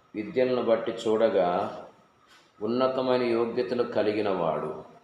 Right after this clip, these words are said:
అటు తర్వాతనే అతడు అపోస్తలుడాయెను. అయినను ఏమనుచున్నాడు? "నేనేమై ఉన్నానో అది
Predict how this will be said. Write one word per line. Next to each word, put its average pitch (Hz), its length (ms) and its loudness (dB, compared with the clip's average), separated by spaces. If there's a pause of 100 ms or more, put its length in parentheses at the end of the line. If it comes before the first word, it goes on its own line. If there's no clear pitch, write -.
(1160)
అటు 107 140 -2
తర్వాతనే 123 1080 2 (320)
అతడు 110 640 2 (520)
అపోస్తలుడాయెను. 98 1300 -2 (800)
అయినను 113 840 0
ఏమనుచున్నాడు? 107 1200 0 (1000)
"నేనేమై 127 640 2
ఉన్నానో 120 840 0 (340)
అది 107 640 0